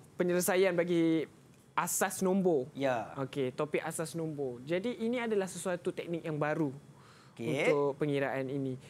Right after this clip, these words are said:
Speaker 1: Ah, objektif, cikgu rasa perlu buat jalan kira ke, ataupun sebenarnya mereka kalau dah biasa, dah sentiasa buat latihan, hanya mengira di dalam kalkulator sahaja?
Speaker 2: Macam saya cakap tadi,
Speaker 1: Hmm.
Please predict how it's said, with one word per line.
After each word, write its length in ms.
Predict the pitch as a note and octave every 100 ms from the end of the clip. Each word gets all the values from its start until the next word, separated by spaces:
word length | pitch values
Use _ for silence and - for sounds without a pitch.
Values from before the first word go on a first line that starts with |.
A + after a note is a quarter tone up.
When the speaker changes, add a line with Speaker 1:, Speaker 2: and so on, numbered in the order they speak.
| - -
Speaker 1:
Ah, 440 | D3+ D#3+ D#3+ D#3+ D3+
objektif, 520 | F3+ A3+ - D4+ A#3+
cikgu 260 | B3 A#3 B3+
rasa 200 | B3+ C#4+
perlu 360 | - C4 C4+ A#3
buat 200 | A3 A3+
jalan 220 | B3 B3
kira 220 | B3 C4+
ke, 100 | C4
ataupun 460 | B3+ A#3+ A3 A3+ A3
sebenarnya 400 | A3 A3+ A3+ A#3
mereka 440 | A3 G#3+ G#3+ A3 A3
kalau 260 | G3 G3
dah 120 | G3
biasa, 600 | F3+ F#3 F#3 - F#3+ C4 C4+
dah 180 | F#3
sentiasa 440 | F3+ F3 F3 F#3+ G3
buat 140 | F3 F3
latihan, 340 | E3+ G3+ A3 G3+
hanya 500 | G3 G#3+ G3+ G3 G#3+ - - -
mengira 400 | F#3+ G3 G3+ G3
di 80 | F#3+
dalam 220 | F#3 F#3
kalkulator 400 | E3+ F3+ F3 D#3+
sahaja? 260 | D3 C#3 B2 C3+ -
Speaker 2:
Macam 220 | D#3 G#3+
saya 220 | G#3+ F#3
cakap 160 | D#3+ C#3+
tadi, 560 | B2+ C3 C3+ E3 G3
Speaker 1:
Hmm. 200 | C#3+ B2+